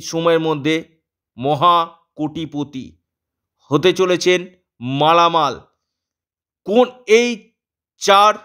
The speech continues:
সৌভাগ্যশালী রাশি আমি একে একে আলোচনা করব।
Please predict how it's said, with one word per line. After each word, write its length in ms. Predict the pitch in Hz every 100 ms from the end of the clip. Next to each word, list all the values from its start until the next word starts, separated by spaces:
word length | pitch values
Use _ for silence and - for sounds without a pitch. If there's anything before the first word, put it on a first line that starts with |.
| _
সৌভাগ্যশালী 1000 | - - 190 160 202 190 180 208 196 190
রাশি 400 | 185 175 175 196 233 - _ _ _ _ 135
আমি 240 | 147 175 208 - _ _
একে 280 | 160 165 170
একে 220 | 160 160
আলোচনা 360 | 143 143 135 123
করব। 220 | 117 110